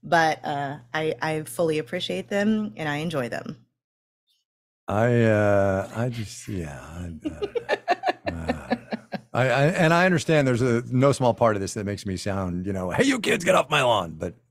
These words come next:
Speaker 2: whatever. Whatever. <sighs>
Speaker 1: Rachel in the chat says they are the ultimate millennial expression. Yes. Yes, they
Speaker 2: Yeah,
Speaker 1: are.
Speaker 2: that's right.
Speaker 1: Thank you.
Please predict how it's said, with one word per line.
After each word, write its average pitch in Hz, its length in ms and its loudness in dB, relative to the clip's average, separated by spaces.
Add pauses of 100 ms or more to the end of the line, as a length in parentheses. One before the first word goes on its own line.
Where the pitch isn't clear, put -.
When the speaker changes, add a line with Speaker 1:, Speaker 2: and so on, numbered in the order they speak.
(120)
Speaker 2:
whatever. 85 340 -8 (1600)
Whatever. 151 400 4 (1120)
<sighs> 262 480 -2
Speaker 1:
Rachel 196 480 4
in 185 160 2
the 170 80 -2
chat 170 340 0
says 156 180 2
they 165 180 2
are 165 80 2
the 160 160 -2
ultimate 165 440 0
millennial 151 480 -2
expression. 139 680 -4 (100)
Yes. 143 460 -6 (120)
Yes, 156 220 -4
they 143 160 -6
Speaker 2:
Yeah, 127 140 -2
Speaker 1:
are. - 80 -2
Speaker 2:
that's 87 100 -4
right. 87 240 -4 (260)
Speaker 1:
Thank 165 240 -4
you. 131 280 -2